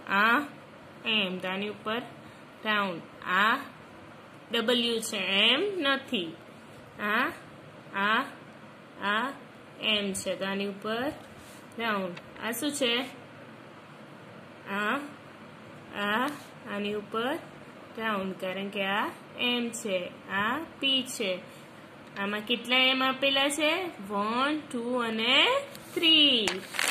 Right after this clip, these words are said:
હવે અહીંયા જોઈશું. આ શું છે? ડબલ્યુ છે. તો આપણે ડબલ્યુ ઉપર round કરવાનું છે, ડબલ્યુ શોધીને, બરાબર? જો એક આ રહ્યો, પછી બીજો છે આમાં.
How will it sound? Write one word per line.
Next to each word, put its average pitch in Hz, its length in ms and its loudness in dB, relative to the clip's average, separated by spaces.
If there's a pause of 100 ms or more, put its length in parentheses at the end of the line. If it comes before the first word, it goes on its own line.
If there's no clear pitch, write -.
(320)
હવે 226 200 2
અહીંયા 214 300 6
જોઈશું. 185 500 -2 (200)
આ 220 140 4
શું 285 240 4
છે? 247 480 2 (180)
ડબલ્યુ 226 500 2
છે. 202 380 -2 (640)
તો 208 80 -6
આપણે 220 500 0 (320)
ડબલ્યુ 226 480 2
ઉપર 240 460 2 (480)
round 240 420 4
કરવાનું 202 440 0
છે, 190 200 -2
ડબલ્યુ 202 460 2
શોધીને, 185 580 -2
બરાબર? 277 500 -2 (720)
જો 190 200 2
એક 190 260 0
આ 208 220 4
રહ્યો, 233 500 2 (460)
પછી 196 220 -6
બીજો 220 360 -2
છે 226 180 -2
આમાં. 311 480 2